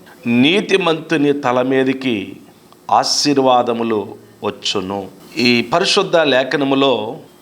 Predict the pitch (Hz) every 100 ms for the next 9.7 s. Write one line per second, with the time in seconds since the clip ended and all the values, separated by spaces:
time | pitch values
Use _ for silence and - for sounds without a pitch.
0 | - 131 - 185 180 156 147 131 117 -
1 | 120 113 - - - - - - - 127
2 | 135 131 117 110 104 110 101 - - -
3 | - - 127 - 127 139 165 165 143 120
4 | 117 117 123 120 113 - - - - _
5 | _ - - - - - - - - -
6 | 117 113 104 104 - - 226 - - -
7 | - - 170 - 214 214 190 131 160 -
8 | 196 185 175 170 165 147 147 143 147 135
9 | 135 120 117 131 127 127 101